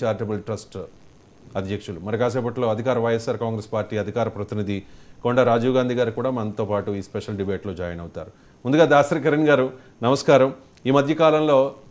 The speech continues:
చంద్రబాబు నాయుడు గారి ఇంటికి పవన్ కళ్యాణ్ గారు వెళ్ళడాన్ని చూసాం, కానీ నిన్న అనూహ్యంగా అప్పటికప్పుడు పవన్ కళ్యాణ్ గారి ఇంటికే చంద్రబాబు నాయుడు గారు రావడాన్ని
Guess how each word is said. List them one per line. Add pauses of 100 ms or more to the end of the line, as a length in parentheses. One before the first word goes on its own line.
చంద్రబాబు
నాయుడు
గారి
ఇంటికి (100)
పవన్
కళ్యాణ్
గారు
వెళ్ళడాన్ని
చూసాం, (340)
కానీ
నిన్న
అనూహ్యంగా (140)
అప్పటికప్పుడు (120)
పవన్
కళ్యాణ్
గారి
ఇంటికే (180)
చంద్రబాబు
నాయుడు
గారు
రావడాన్ని